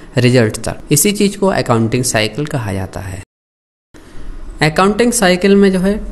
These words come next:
typically कंसिस्ट होते हैं फॉलोइंग स्टेप्स। नंबर वन है हमारा आइडेंटिफाइंग ट्रांजैक्शन। सबसे पहले जो है आइडेंटिफाई करा जाता है ट्रांजैक्शन को। The accounting cycle begin with identifying and analyzing all financial transaction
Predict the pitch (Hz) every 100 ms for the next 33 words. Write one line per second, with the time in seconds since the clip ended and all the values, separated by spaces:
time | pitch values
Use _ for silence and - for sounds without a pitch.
0 | - 147 156 165 165 151 139 - 151 170
1 | 147 151 147 160 160 123 120 123 120 -
2 | 123 - - 123 127 143 151 151 151 147
3 | 160 - 131 131 139 151 156 139 143 -
4 | 127 110 98 - - - - - - -
5 | - - 165 160 226 214 208 202 190 226
6 | 139 147 160 175 165 170 165 156 139 123
7 | 120 143 135 110 107 107 - 110 - 147
8 | - - 123 120 143 151 156 208 - 160
9 | 151 170 156 127 123 113 131 165 135 139
10 | 120 131 151 156 190 180 - - - -
11 | 156 165 185 160 135 131 135 135 135 135
12 | 135 151 - 131 165 180 170 147 147 147
13 | 147 127 120 117 113 127 127